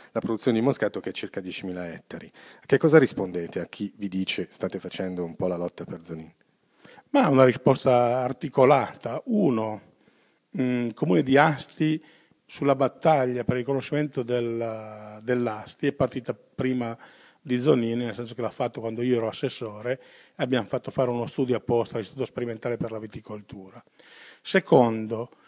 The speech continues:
Speaker 2: il fatto che Zonin, un'impresa come Zonin, sia presente sul territorio, ha garantito che in quella zona,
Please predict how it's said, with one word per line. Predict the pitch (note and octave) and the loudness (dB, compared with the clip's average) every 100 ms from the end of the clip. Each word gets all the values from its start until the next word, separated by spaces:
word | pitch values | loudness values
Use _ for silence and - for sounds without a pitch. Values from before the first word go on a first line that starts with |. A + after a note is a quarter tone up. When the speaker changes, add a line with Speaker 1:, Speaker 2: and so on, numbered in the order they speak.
| _ _ | _ _
Speaker 2:
il | - D3+ | -6 -4
fatto | - F3+ - | 4 4 4
che | C#3 D3 C3 | -2 -2 4
Zonin, | C3+ C#3 C#3+ A#2+ A#2 | 6 8 6 2 -2
un'impresa | A2+ A#2 A2 - F3 D3 | -4 -4 -4 0 2 0
come | B2 B2 A#2+ | -2 -4 -2
Zonin, | B2+ B2+ A#2 A2 | -2 0 -2 -6
sia | - C#3+ | -2 0
presente | - A2+ D3 C#3 | 0 0 -2 -2
sul | A2+ A#2 | -6 -4
territorio, | C3 B2 A2+ F#3+ G#3+ F3 C3+ | -2 -2 0 2 4 2 0
ha | |
garantito | B2 C3 B2+ A2 G3+ D3 | 0 0 0 -2 -10 -6
che | C3 | -6
in | A#2+ | -4
quella | C#3 B2+ A#2+ | -2 -2 0
zona, | C3 A#2 G#2+ | 0 0 -2